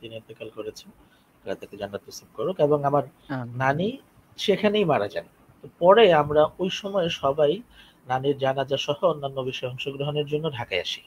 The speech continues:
Speaker 1: সপরিবারে। ঢাকায় আসার পরে দেখা যায়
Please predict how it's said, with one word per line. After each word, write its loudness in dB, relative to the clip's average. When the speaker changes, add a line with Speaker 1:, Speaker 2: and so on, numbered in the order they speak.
Speaker 1:
সপরিবারে। -8
ঢাকায় 4
আসার 4
পরে 2
দেখা 2
যায় 2